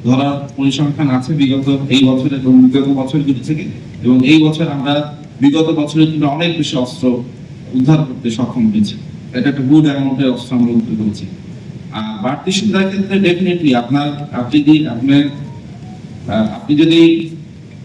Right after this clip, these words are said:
আমাদের সীমান্তটা চিন্তা করেন, এটা একশো চুয়াত্তর কিলোমিটার একটা সীমান্ত। বাংলাদেশের সীমান্ত যদি চিন্তা করেন, তাহলে চার হাজার চারশো সাতাশ কিলোমিটার একটা সীমান্ত। আমাদের যদি রিজনের সীমান্ত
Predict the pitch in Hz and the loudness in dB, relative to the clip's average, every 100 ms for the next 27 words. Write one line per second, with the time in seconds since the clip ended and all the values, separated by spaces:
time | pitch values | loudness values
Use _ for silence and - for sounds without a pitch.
0 | - - - 147 165 180 - 175 175 175 | -18 -14 -6 -4 0 -2 0 0 0 0
1 | 170 165 151 143 117 113 127 110 - - | -2 0 0 0 0 0 0 -4 -12 -18
2 | - - 131 139 135 127 - - - - | -12 -2 0 0 -2 -6 -14 -18 -20 -18
3 | - - 254 160 151 185 170 170 165 156 | -16 -12 -6 -2 2 4 2 2 2 4
4 | 147 139 135 131 143 - 139 117 107 - | 4 2 -2 -4 -4 2 4 4 2 -2
5 | 127 156 165 175 180 196 185 170 160 151 | -4 -2 0 0 2 0 0 -2 -2 -2
6 | 151 143 160 139 135 127 135 135 127 131 | -4 -2 0 2 0 -2 -4 -4 -2 -4
7 | 131 - 135 139 143 139 - 147 - 165 | -6 -8 -4 -2 0 -2 -4 -6 -6 -10
8 | 147 160 175 - - 156 156 156 139 127 | -6 -4 -4 -6 0 4 6 6 4 2
9 | - - 127 110 104 - - - - - | -4 -2 2 4 2 -2 -14 -14 -14 -6
10 | 131 151 160 160 160 147 165 196 190 - | -2 0 0 2 4 4 4 2 2 2
11 | 175 165 | 0 0